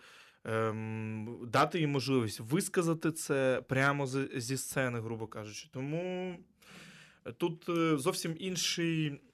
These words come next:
і-, інша модель. Це не історія, коли ми зібралися, взяли якийсь текст і почали думати, як його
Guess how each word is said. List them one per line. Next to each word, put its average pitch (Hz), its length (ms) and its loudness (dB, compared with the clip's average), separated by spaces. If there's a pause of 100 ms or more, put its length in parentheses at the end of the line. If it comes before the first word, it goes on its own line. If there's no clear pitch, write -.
(280)
і-, - 160 -12
інша 180 280 0
модель. 165 300 4
Це - 140 -2
не 151 100 2
історія, 156 300 0
коли 143 160 -2
ми 139 100 -2
зібралися, 156 640 2
взяли 135 280 4
якийсь 127 280 0
текст 165 400 2
і 131 60 -8
почали 131 380 -4
думати, 151 580 0 (260)
як 151 520 2
його 143 520 6